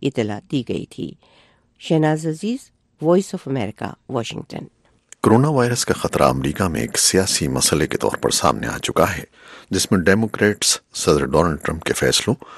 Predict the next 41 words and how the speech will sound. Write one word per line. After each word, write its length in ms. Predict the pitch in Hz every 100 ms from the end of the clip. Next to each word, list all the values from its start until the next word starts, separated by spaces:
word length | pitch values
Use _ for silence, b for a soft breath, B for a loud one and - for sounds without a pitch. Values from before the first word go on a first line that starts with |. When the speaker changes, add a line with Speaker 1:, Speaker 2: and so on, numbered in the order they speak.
| B -
Speaker 2:
اور 100 | 98
ایک 220 | 87 -
ایسی 320 | 95 95 113 95
ممکنہ 460 | 69 82 - 95
وبا 320 | 73 71 76
سے 160 | 78 -
نمٹنے 420 | 53 60 - 92
کی 140 | - 69
ان 80 |
کی 120 | 62 -
صلاحیت 480 | 69 65 73 78
پر 80 | -
سوال 320 | - 58 58 58
اٹھا 240 | - -
رہے 240 | 60 69
ہیں 160 | 110 101 B B B B -
جو 140 | 98
امریکی 320 | 104 113 135 127
معیشت 380 | 120 107 -
کو 100 | -
متاثر 440 | 78 73 69 - -
کر 180 | - -
رہی 220 | - - -
ہے۔ 100 | - - _ B B B B
وائس 220 | - 117 127
آف 140 | -
امریکہ 340 | 120 127 -
کے 140 | 73 98
برائن 300 | 85 85 76
پیڈن 340 | - 92 101
نے 140 | 69 58
اپنی 280 | - 76
رپورٹ 320 | 71 80 76 -
میں 80 |
بتایا 420 | - - 78 82 -
ہے 120 | 64
کہ 140 | -
یہ 100 | 58
خدشات 540 | 55 - - 69 - -
موجود 340 | 50 - 98
ہیں 100 | -